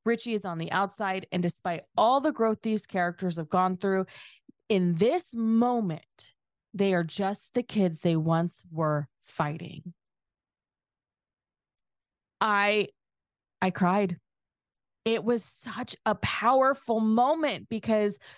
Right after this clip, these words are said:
Carmy, the, the, the story Uncle Jimmy shares with him about the, about the baseball game and the failure and what truly was the failure about that particular Cubs game. Richie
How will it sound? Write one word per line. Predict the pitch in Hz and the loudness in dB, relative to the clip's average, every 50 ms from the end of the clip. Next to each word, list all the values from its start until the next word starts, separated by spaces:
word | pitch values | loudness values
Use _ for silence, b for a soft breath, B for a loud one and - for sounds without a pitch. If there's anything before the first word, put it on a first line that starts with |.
| B B B _ - | B B B _ -10
Carmy, | - - - 220 233 240 247 240 233 202 180 156 156 170 - b b b b b _ _ _ - | -8 -2 0 2 2 2 2 0 0 0 0 0 -2 -4 -6 b b b b b _ _ _ -8
the, | 190 180 196 190 175 170 151 - - - | -2 0 0 2 2 0 -2 -4 -6 -12
the, | 180 175 208 190 180 170 160 135 - _ _ _ _ | -6 -2 -2 0 0 -2 -2 -6 -8 _ _ _ _
the | - 208 190 | -4 -4 -4
story | - - - - 233 226 220 226 233 254 262 262 | -4 -6 -4 -2 0 2 2 2 2 2 2 0
Uncle | - 214 226 220 240 226 | 2 0 0 2 0 0
Jimmy | 214 190 214 208 214 208 | 0 0 0 0 2 0
shares | 202 - - 214 196 196 196 202 | -2 -2 -4 -4 -4 -4 -2 -4
with | 220 208 - | -4 -2 0
him | 208 196 190 | 0 2 2
about | 185 170 - 175 160 143 | 0 0 0 -2 -4 -4
the, | - - _ _ _ _ _ - - - - | -8 -12 _ _ _ _ _ -20 -18 -8 -6
about | - 180 196 180 175 | -4 -2 -2 -2 -2
the | - 175 | -4 -6
baseball | 156 - 190 190 190 - - - 180 180 | -2 0 0 0 0 -4 -6 -6 -6 -6
game | 175 - 165 160 156 147 - | -4 -4 -4 -2 -2 -4 -4
and | - 175 170 | -2 -2 -2
the | 165 | -2
failure | 151 - - 208 190 185 175 175 175 165 151 147 151 156 - | -4 -4 -2 0 0 2 0 0 -2 -4 -4 -6 -6 -6 -6
and | 180 180 | -4 -4
what | 175 - | -4 -6
truly | - - - 208 208 208 208 202 | -8 -10 -6 -4 -2 0 0 0
was | 180 180 170 | 0 -2 -2
the | - 180 | -4 -6
failure | 165 - 170 160 165 160 160 | -4 -2 0 0 0 0 -2
about | 160 151 - - 185 180 - - | -2 -4 -2 -2 -2 -2 -2 -4
that | - 185 - - | -6 -6 -6 -4
particular | 180 175 - - 165 - - 170 160 147 | -8 -8 -8 -8 -8 -2 0 0 0 0
Cubs | - - - 170 160 147 147 - | -2 -2 -2 -2 -2 -2 -6 -12
game. | - 147 123 110 - - 165 - _ _ _ _ _ _ _ _ _ _ _ _ _ _ _ b b b b b b b | -10 -10 -10 -8 -6 -8 -8 -10 _ _ _ _ _ _ _ _ _ _ _ _ _ _ _ b b b b b b b
Richie | 185 180 220 285 - - - 214 170 160 165 170 | 0 2 4 4 2 0 -4 -6 -4 -6 -6 -8